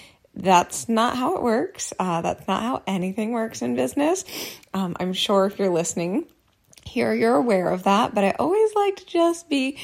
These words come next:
honest, because in business, no matter what, there's no one thing that we do that, like, solves everything, right? It's not just one thing that, like,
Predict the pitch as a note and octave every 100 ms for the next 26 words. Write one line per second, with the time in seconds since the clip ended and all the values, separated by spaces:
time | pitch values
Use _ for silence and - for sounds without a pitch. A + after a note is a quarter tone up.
0 | - - - G3+ G3 G3 G3 G#3 G3 G#3+
1 | - B3+ C#4+ D#4+ G#3 F#3 F#3+ F#3 G3+ F#3+
2 | G3 F3 F#3 E3 D#3 F3 A#3 - - -
3 | - G#3+ B3 C#4+ A3 F#3 A#3+ C4 F#3 F3
4 | E3+ F3 - D#3+ D#3+ E3+ E3 D#3 D#3 D3+
5 | D3+ D#3 E3+ E3+ E3+ D#3+ - - _ _
6 | _ _ _ _ - - G3+ F3 F3 E3+
7 | D3 D3+ D3+ F3 F3 E3+ E3 D#3+ F3 G#3+
8 | G#3 A3+ A#3+ A3 G#3+ F#3 D#3+ D#3+ E3+ F3+
9 | E3+ F3+ E3 D#3 D#3 D#3 D3+ D3+ -